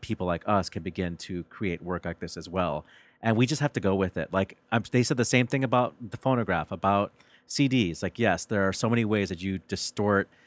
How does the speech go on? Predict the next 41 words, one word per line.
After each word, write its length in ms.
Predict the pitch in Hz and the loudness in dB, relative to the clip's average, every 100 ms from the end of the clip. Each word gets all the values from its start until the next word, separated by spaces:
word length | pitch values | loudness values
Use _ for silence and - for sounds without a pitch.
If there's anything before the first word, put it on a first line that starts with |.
| _ _ 98 | _ _ -6
and 180 | 95 | -4
you 80 | 90 | -4
compress 720 | - 92 - 107 95 - - - _ _ | -6 -8 2 4 4 2 -8 -12 _ _
and 240 | 95 95 92 | -2 -2 0
you 260 | 95 92 87 | 0 0 0
take 240 | 107 98 | -2 0
away 340 | 95 95 92 90 | 0 2 2 0
a 100 | 85 | -2
layer 400 | 95 95 90 87 | 0 0 0 0
of 360 | 87 90 82 - - _ | -2 -4 -4 -10 -20 _
intimacy 540 | 110 90 92 - 101 95 | -6 -4 -4 -4 -2 0
or 100 | 87 | 2
whatever, 320 | 95 95 82 | 4 4 2
you 80 | 82 | -2
know? 180 | 87 87 - - _ - | -4 -6 -10 -20 _ 0
But 160 | 107 | 4
yes, 300 | 110 92 - | 6 4 2
that's 220 | - 101 - | -2 -2 4
happening, 560 | 123 - 123 120 120 - | 2 4 0 0 -4 -6
so 160 | 110 | -4
accept 340 | 98 - 92 85 | -2 0 0 -2
it. 120 | - | -2
The 120 | - - | -2 -2
talking 360 | - 120 120 113 | 2 2 2 -2
about 220 | 98 95 | 0 0
it's 120 | - | -2
not 160 | 87 90 | -6 -6
gonna 140 | 87 | -6
help. 240 | 87 71 - _ _ | -6 -6 -8 _ _
Let's 220 | 113 117 | 2 2
figure 240 | - 113 107 | 2 4 4
out 120 | 95 | 2
a 60 | 92 | 0
way 260 | 98 98 | 0 0
how 220 | 87 95 85 | 0 -2 -4
to 120 | 90 | -6
make 240 | 92 90 | -6 -6
it 120 | 82 - | -8 -8
easier 280 | 104 95 90 | -6 -4 -6
to 140 | - | -6
enjoy 500 | 82 87 85 80 80 | -10 -6 -4 -4 -6